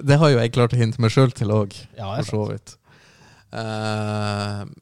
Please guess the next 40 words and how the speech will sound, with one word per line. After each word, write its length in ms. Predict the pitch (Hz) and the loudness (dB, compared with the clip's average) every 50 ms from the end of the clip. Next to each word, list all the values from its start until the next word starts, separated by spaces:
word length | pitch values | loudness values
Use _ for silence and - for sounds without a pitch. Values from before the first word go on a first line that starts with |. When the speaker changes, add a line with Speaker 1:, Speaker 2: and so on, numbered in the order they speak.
| - - | -6 -2
Speaker 1:
med 120 | 123 113 104 | 0 0 0
å 20 | |
finne 180 | - 117 113 110 107 | 0 -2 -2 -2 -2
ut 60 | - | -2
at 180 | 104 101 - - - | -4 -6 -6 -10 -10
det 120 | - 110 - - | -10 -8 -6 -4
er 200 | 135 123 113 101 | -2 -2 -2 -2
på 180 | - - - - | -4 -8 -12 -12
et, 300 | - - - - - - - 92 | -12 -12 -12 -14 -14 -12 -8 -8
en 80 | 110 | -6
Sony-plattform. 720 | - - 135 139 120 - - - - - - - 117 107 - - _ _ _ _ _ _ _ _ _ _ _ _ _ _ _ _ _ 123 117 110 110 | -4 -2 0 0 0 -2 -4 -8 -14 -14 -16 -16 -16 -18 -20 -20 _ _ _ _ _ _ _ _ _ _ _ _ _ _ _ _ _ _ -20 -16 -10
Speaker 2:
Det 120 | - 117 113 | -6 -6 -4
er 20 | |
tilgjengelig 340 | - 123 123 143 147 147 139 | -2 0 0 2 2 2 0
på 100 | - 135 | 0 -2
en 40 | - - | -2 -2
Sony-plattform, 380 | 104 101 98 101 - - 67 62 | -4 -4 -4 -6 -8 -10 -14 -14
ja. 60 | 101 - - - | -16 -14 -10 -8
Speaker 1:
Ja. 140 | 95 85 - - - - - _ _ _ _ _ _ _ _ _ _ _ _ _ _ _ _ _ _ _ _ _ _ _ _ _ _ _ _ _ _ _ _ _ - | -8 -8 -10 -14 -20 -20 -20 _ _ _ _ _ _ _ _ _ _ _ _ _ _ _ _ _ _ _ _ _ _ _ _ _ _ _ _ _ _ _ _ _ -8
Eh, 180 | - 107 104 101 | -4 -2 -2 0
det 140 | 107 117 - | -2 -2 -4
er 60 | - - | -4 -6
action, 840 | 170 - - - - - - - 160 165 170 170 170 170 170 170 156 - - - - - - _ - - | -8 -6 -6 -8 -8 -8 -6 -2 -2 0 2 2 2 2 0 0 -2 -6 -12 -20 -20 -20 -20 _ -10 -6
eh, 720 | 120 104 101 101 98 98 98 98 98 98 98 98 98 95 98 98 - | -4 -2 -2 -2 -2 -2 -2 -2 -4 -4 -4 -4 -6 -6 -8 -6 -2
Dead 140 | 123 123 127 | -2 -2 -2
Space. 420 | - - 117 113 - - - - - _ _ _ _ _ _ _ _ _ _ _ _ _ _ _ _ 123 | 0 -2 -2 -2 -2 -4 -8 -10 -12 _ _ _ _ _ _ _ _ _ _ _ _ _ _ _ _ -20
Speaker 2:
Gjetter 320 | 127 127 139 131 - 135 | -12 -8 -6 -4 -4 -2
du 60 | 117 110 | -2 -2
Dead 120 | 131 123 | -2 -4
Space? 280 | - - 87 - - - - | -4 -6 -10 -10 -10 -10 -8
Speaker 1:
Ja. 140 | 110 101 104 - _ _ _ _ _ _ _ _ _ _ _ _ _ _ _ 131 123 | -8 -8 -8 -10 _ _ _ _ _ _ _ _ _ _ _ _ _ _ _ _ -2
Speaker 2:
Det 120 | 127 143 156 | 0 2 4
er 80 | 175 160 | 4 4
feil. 180 | 143 110 - - - _ _ - _ - | 2 0 -4 -6 -20 _ _ -16 _ -2
Speaker 1:
Ja, 180 | 110 107 101 | 0 0 0
men 200 | 104 110 - 117 | -2 -4 -2 0
jeg 100 | 123 123 | 0 2
får 400 | 113 123 117 117 120 - - 127 - | 2 2 0 0 -2 -4 -6 -10 -12
svart 280 | - - - - - | -14 -14 -18 -18 -18
den. 140 | _ _ _ | _ _ _